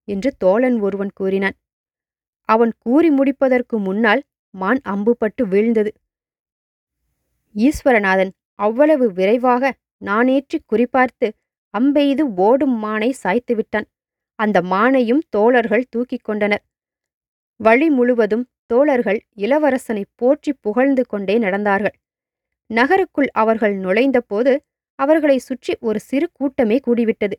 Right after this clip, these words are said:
சிங்கத்தைக் கண்டு வியப்போரும், சிங்கத்தை கொன்ற இளவரசனுடைய வீரத்தை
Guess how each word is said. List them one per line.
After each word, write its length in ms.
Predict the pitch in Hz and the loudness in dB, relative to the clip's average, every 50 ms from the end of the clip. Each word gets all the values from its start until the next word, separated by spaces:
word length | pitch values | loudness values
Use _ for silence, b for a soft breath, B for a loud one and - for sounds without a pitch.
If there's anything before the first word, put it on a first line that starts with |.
| _ _ _ _ _ _ _ _ _ _ _ _ | _ _ _ _ _ _ _ _ _ _ _ _
சிங்கத்தைக் 640 | _ _ - 214 214 247 269 320 - - 277 262 - | _ _ -2 0 2 2 2 2 2 0 -2 -2 0
கண்டு 260 | - 214 214 190 185 | -2 -2 -2 -2 -4
வியப்போரும், 640 | 175 190 185 226 - _ - 226 202 196 202 208 226 - _ _ _ _ _ _ _ | -4 -2 -4 -4 -4 _ -2 0 0 0 -2 -4 -6 -12 _ _ _ _ _ _ _
சிங்கத்தை 540 | _ - 254 277 302 349 311 - - 269 247 | _ 0 2 2 2 0 0 -2 -2 -4 -4
கொன்ற 340 | _ - 226 220 202 196 | _ -4 -4 -4 -2 -4
இளவரசனுடைய 960 | - - 190 190 220 262 262 294 277 269 - - 240 226 208 190 196 196 180 170 | -4 -4 -2 0 0 2 2 2 2 0 0 -2 -4 -4 -4 -4 -4 -4 -4 -4
வீரத்தை 480 | 170 202 247 277 277 - - 208 185 | -2 0 0 0 0 0 -2 -6 -8